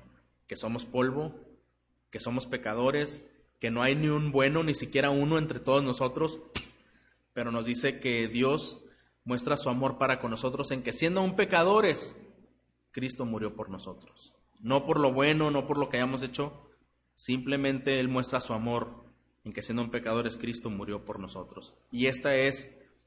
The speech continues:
la reconciliación, hermano, que tenemos delante de Dios. Y si hay alguna persona aquí que no se ha reconciliado con Dios, es decir, sigue viviendo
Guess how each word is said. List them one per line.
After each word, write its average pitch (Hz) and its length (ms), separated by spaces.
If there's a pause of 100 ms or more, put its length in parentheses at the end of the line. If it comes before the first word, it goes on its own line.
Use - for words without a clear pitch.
(140)
la 113 120
reconciliación, 131 920
hermano, 117 380
que 110 140
tenemos 120 420
delante 110 380
de 110 80
Dios. 110 180
Y 123 60
si 127 160
hay 147 140
alguna 165 420
persona 147 380
aquí 131 500 (540)
que 120 100
no 123 140
se 147 140
ha - 20
reconciliado 139 920
con 110 160
Dios, 110 460 (220)
es 127 120
decir, 143 640 (720)
sigue 139 300
viviendo 139 800